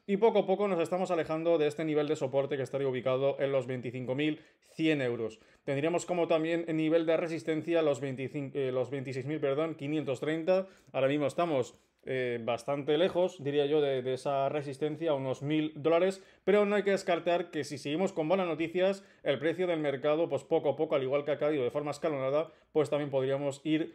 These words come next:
viendo recuperación de forma escalonada dentro del gráfico de Bitcoin. Y es que en las últimas veinticuatro horas hemos visto bastante más entrada de volumen que salida y por eso estamos viendo ahora mismo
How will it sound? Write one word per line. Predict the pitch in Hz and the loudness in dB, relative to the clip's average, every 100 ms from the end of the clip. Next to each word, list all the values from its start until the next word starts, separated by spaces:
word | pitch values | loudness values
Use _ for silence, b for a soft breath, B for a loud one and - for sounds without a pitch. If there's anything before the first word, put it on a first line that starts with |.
| B | B
viendo | 139 131 147 151 147 | -8 0 2 2 2
recuperación | 143 135 123 117 143 135 | 0 -2 -2 -2 -2 -4
de | 120 | -2
forma | 139 135 | -2 -4
escalonada | - 143 131 127 135 139 | -4 -4 -2 0 0 0
dentro | 131 127 127 131 | -4 -4 -2 -2
del | 117 | -2
gráfico | 120 139 127 139 143 | -2 -6 -2 0 0
de | 135 | 0
Bitcoin. | 143 165 139 131 | 0 -2 -4 -6
Y | |
es | 143 | -4
que | 180 | -2
en | |
las | 170 | -2
últimas | 175 175 175 | -2 -2 -2
veinticuatro | 160 156 156 160 160 | -2 -2 0 0 2
horas | 165 175 B B - | 2 0 B B -4
hemos | 160 175 | 0 2
visto | 160 156 | 2 2
bastante | 156 135 147 151 | 2 2 -2 -2
más | 147 | -2
entrada | 143 131 143 143 | -4 0 2 2
de | 139 | 0
volumen | 135 143 139 143 | -2 -4 -4 -6
que | 143 131 | -6 -6
salida | 127 123 147 156 - B B | -6 -4 0 0 0 B B
y | 180 | 0
por | 165 147 | 2 2
eso | 143 170 160 | 2 2 0
estamos | 139 147 143 | 0 -2 -2
viendo | 135 143 | -2 -2
ahora | 139 | 0
mismo | 135 143 160 | -2 -2 -2